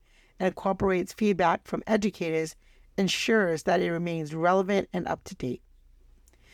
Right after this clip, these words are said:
So those are just a few considerations that I think you need to think about before selecting a pre-made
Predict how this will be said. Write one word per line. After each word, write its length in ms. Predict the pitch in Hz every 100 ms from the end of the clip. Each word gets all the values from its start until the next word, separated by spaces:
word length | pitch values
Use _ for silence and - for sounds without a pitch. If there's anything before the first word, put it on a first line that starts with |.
| - -
So 180 | - 226
those 220 | 254 320
are 80 | 381
just 340 | 202 185 196 180
a 60 |
few 380 | 165 175 175 202
considerations 840 | - 185 - 180 156 160 - 254 -
that 100 | 175
I 120 | 160
think 280 | 180 170 196
you 80 |
need 160 | 180 175
to 80 | -
think 240 | 185 165
about 420 | 196 190 226 254 - _ _ -
before 380 | 196 - 175 175
selecting 680 | - 165 160 - 170 170 -
a 340 | 170 165 160 160
pre-made 680 | - - 196 160 160 208 262